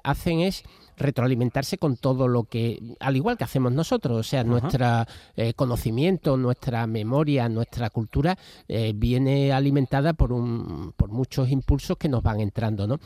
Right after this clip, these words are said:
Speaker 1: Exactamente lo mismo ocurre con las inteligencias artificiales. Entonces, si esos impulsos, pues, son de carácter machista, de carácter inapropiado, etcétera, etcétera, la, el propio chat G P T lo va a re-, a, a reproducir.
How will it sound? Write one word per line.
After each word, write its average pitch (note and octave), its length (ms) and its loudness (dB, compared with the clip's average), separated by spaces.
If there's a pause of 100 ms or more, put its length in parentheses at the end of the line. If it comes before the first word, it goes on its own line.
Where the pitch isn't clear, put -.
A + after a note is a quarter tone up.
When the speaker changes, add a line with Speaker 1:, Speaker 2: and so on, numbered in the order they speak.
(200)
Speaker 1:
Exactamente E3 640 0
lo C#3+ 80 2
mismo E3 320 0 (240)
ocurre B2+ 340 0
con A#2+ 140 2
las A#2+ 100 2
inteligencias A#2 600 0
artificiales. A2 560 -4 (280)
Entonces, - 400 0
si C#3 140 0
esos D#3+ 240 2
impulsos, D#3+ 500 0
pues, A#2+ 260 2
son D#3 260 0 (400)
de A#2+ 100 0
carácter B2 400 -2
machista, B2+ 540 0
de A#2 80 0
carácter A#2+ 380 -2
inapropiado, B2+ 840 2
etcétera, B2+ 400 0
etcétera, D#3+ 400 0 (320)
la, A#2+ 160 2
el A2+ 100 2
propio - 320 2
chat B2+ 220 -2
G C3 120 -2
P C3+ 140 -2
T C#3 120 0
lo F3 120 0
va D3+ 140 2
a - 20 4
re-, A2 240 0
a, G2+ 360 -2
a G2+ 260 -4
reproducir. A2+ 640 0